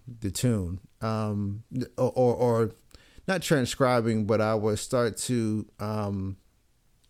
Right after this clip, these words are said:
play the tune in different keys. I forget the word for it. Um, but I will start to play the tune in different keys, you know, so it, it, the original is G minor. So maybe I'll go and play it in A minor, or, or I'll go play it in E flat minor,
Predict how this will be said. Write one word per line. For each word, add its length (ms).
play 200
the 80
tune 240
in 80
different 300
keys. 260
I 80
forget 320
the 80
word 320
for 300
it. 120
Um, 280
but 80
I 60
will 80
start 220
to 60
play 160
the 100
tune 260
in 140
different 260
keys, 540
you 140
know, 180
so 320
it, 300
it, 280
the 100
original 440
is 80
G 180
minor. 480
So 140
maybe 380
I'll 300
go 200
and 100
play 160
it 60
in 180
A 160
minor, 500
or, 300
or 160
I'll 100
go 220
play 300
it 60
in 180
E 120
flat 300
minor, 420